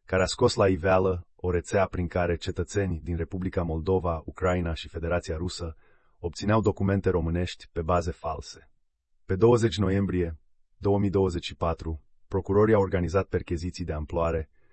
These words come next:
soldate cu ridicarea a șaptesprezece suspecți, dintre care doisprezece au fost reținuți sub acuzațiile de luare de mită în formă continuată, fals informatic și complicitate la aceste infracțiuni.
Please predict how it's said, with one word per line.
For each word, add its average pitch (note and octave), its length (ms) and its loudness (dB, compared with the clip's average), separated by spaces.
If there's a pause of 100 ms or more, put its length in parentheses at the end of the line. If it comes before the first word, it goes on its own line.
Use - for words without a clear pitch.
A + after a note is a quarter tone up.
(140)
soldate F#2 500 0
cu - 120 -6
ridicarea F2 640 -2
a - 100 -12
șaptesprezece E2+ 800 -6
suspecți, - 680 -8 (140)
dintre G#2 320 4
care A2 260 10
doisprezece G2+ 760 6
au F2 60 4
fost - 280 -2
reținuți F#2 460 0
sub F#2 140 -6
acuzațiile F2 680 0
de D#2+ 100 0
luare F2 300 4
de E2 100 -2
mită F2 340 0
în D#2 120 -4
formă E2+ 340 -2
continuată, D#2+ 840 -4
fals - 380 0
informatic E2+ 680 -4
și - 140 -12
complicitate E2+ 840 -4
la D#2 120 -4
aceste E2+ 400 -6
infracțiuni. D#2 760 -8